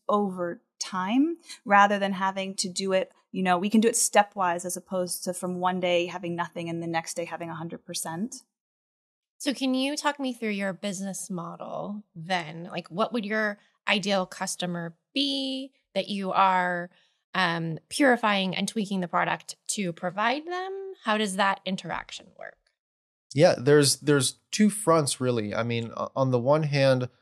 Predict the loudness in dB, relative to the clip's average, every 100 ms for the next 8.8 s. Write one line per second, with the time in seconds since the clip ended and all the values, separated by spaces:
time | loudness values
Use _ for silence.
0 | _ _ _ 2 6 6 4 2 -2 _
1 | _ -2 0 4 6 8 6 2 2 4
2 | 4 2 0 -2 2 2 4 0 0 0
3 | -6 _ _ -2 6 8 10 10 8 4
4 | -4 _ -2 0 8 10 10 6 0 -2
5 | -4 _ 6 6 6 4 2 2 2 4
6 | 0 0 -2 -2 -6 -4 2 4 4 2
7 | 4 2 0 -10 _ _ _ 6 6 8
8 | 6 4 2 -2 2 2 2 -6